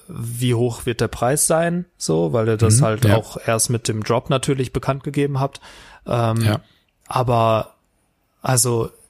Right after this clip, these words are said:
Speaker 1: ihr habt ja wirklich teilweise die Preise so um dreißig Prozent dann auch gesenkt. Und die Preise, die ihr jetzt habt, sind meiner Meinung nach zwar immer noch relativ hoch, aber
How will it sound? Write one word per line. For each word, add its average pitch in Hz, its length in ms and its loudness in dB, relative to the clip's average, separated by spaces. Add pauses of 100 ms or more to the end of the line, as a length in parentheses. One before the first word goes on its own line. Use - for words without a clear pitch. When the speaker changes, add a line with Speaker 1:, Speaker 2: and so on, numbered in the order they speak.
(120)
Speaker 1:
ihr 117 240 -2
habt - 160 -2
ja 117 180 2
wirklich 120 380 0
teilweise 110 500 0
die 107 120 -2
Preise 117 360 0
so 110 160 0
um 110 140 -4
dreißig 107 400 0
Prozent 117 420 -2
dann 117 140 0
auch 107 160 -2
gesenkt. 110 440 -2 (380)
Und 117 240 -4
die 123 220 2
Preise, 120 480 0
die 113 140 0
ihr 104 120 0
jetzt 113 320 -2
habt, - 300 -4 (300)
sind 117 240 -4
meiner 113 260 2
Meinung 117 400 0
nach 117 260 0
zwar - 260 0
immer 143 200 0
noch 120 320 -2 (600)
relativ 127 720 0
hoch, 156 540 -2 (340)
aber 139 640 0